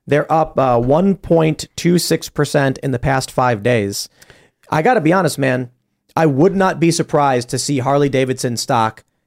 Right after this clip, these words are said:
take a hit be-, when this news breaks. That being said, the news is breaking on a Friday.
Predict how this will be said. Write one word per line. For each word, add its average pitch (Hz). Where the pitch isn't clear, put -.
take 156
a 135
hit 147
be-, 131
when 135
this 147
news 139
breaks. 131
That 160
being 165
said, 147
the 139
news 151
is 139
breaking 131
on 117
a 104
Friday. 92